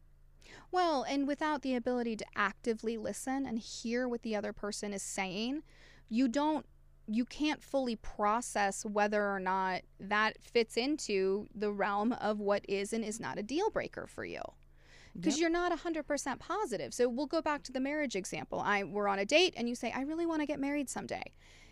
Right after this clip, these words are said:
Speaker 1: And I'm already over here being like, "Fuck that. I'm not getting married again. That was a fucking nightmare. It took me five years to rec-, I'm not doing it. Fuck you and fuck your dreams of marriage." Like,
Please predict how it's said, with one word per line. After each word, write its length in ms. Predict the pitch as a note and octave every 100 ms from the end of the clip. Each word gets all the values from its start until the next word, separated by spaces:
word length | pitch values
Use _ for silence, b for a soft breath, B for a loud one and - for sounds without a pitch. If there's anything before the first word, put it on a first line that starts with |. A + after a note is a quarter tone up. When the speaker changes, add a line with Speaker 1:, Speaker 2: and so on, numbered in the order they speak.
| b
Speaker 1:
And 140 | - C4
I'm 240 | D4 F#4+
already 360 | D#4+ A#3+ A#3 A#3
over 100 | A3
here 120 | A3
being 120 | G#3
like, 180 | G3 F3+ -
"Fuck 400 | - F4 D#4 -
that. 300 | - E4 D#4 -
I'm 160 | A3
not 160 | E4 D#4+
getting 180 | G3+ G3+
married 260 | F#3+ G3
again. 220 | G#3+ A3
That 100 | C4
was 120 | B3+ A3
a 40 |
fucking 520 | - - E4 - E4+
nightmare. 420 | G3+ E3+ - D#3 G#3
It 60 |
took 140 | A3 A3+
me 100 | G3
five 440 | - G3+ C4+ D#4+
years 200 | G#3+ G3
to 80 | -
rec-, 120 | G3
I'm 140 | - E4
not 140 | A4
doing 220 | G4+ C5
it. 160 | A#3+ - b b b - -
Fuck 240 | C4+ E4+
you 260 | D4 C#4+ C#4
and 180 | A3+ A3
fuck 240 | A3+ A3+
your 60 | B3
dreams 260 | A3+ A3
of 100 | G#3+
marriage." 320 | G3+ D#3+ - -
Like, 260 | A3+ G#3+